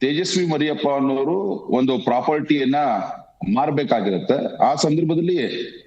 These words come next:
ಈ ರಾಬಿನ್ ಫ್ರಾನ್ಸಿಸ್ ಅನ್ನೋನ ಒಬ್ಬ ಏಜೆಂಟ್ ಏನಿದ್ದಾನೆ, ಆತನ ಮೂಲಕವಾಗಿ ಈ, ಆ, ಸ್ನೇಹ ರಾಕೇಶ್ ಮತ್ತು ಮತ್ತೊಬ್ಬ ಆರೋಪಿ ಏನಿದ್ದಾರೆ, ಅವರು ಇಬ್ರು ಕೂಡ ಪರಿಚಯ ಆಗಿರ್ತಾರೆ, ಆ, ರಜತ್, ಆ, ವೆಂಕಟೇಶ್ ಅನ್ನೋರು.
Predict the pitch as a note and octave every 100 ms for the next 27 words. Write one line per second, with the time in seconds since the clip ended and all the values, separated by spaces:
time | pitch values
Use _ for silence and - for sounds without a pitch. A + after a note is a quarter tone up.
0 | _ C3 D3+ D3 B2+ - - G#2+ G#2+ A#2+
1 | A#2 C#3+ F#3 F3 D#3+ C3+ - C3+ C#3 E3
2 | - - C3 C#3 C#3 C3 B2+ A#2 G#2+ -
3 | D2+ A2 G#2 A2+ G#2 A#2 C#3 D3+ A#2 G2
4 | D#2 D#2+ G#2+ B2+ - B2 F3 G3+ F#3+ F3+
5 | B2+ - - - - B2+ C#3 A2+ A2 E2+
6 | F#2+ B2+ - - - _ _ C3+ D3 C#3
7 | A#2+ - - G#2+ A2+ - C#3 C#3+ C#3 B2+
8 | D3+ D#3+ - C3+ A#2 D3 B2 F#2 - -
9 | - A#2+ B2 F#3 E3 D3 C3 A#2+ A#2+ G2+
10 | E2 B1+ A#1+ - _ _ - B2+ D3+ C#3
11 | C3 C3 E3+ D3+ D#3 D3 A2+ - _ _
12 | - A#2 F#2 E2+ - D#2 D2+ - - _
13 | _ - A#2 G#2+ G#2+ G3 B2+ - A2+ G2
14 | - G2 G2+ F#2 F#2+ - - - B3+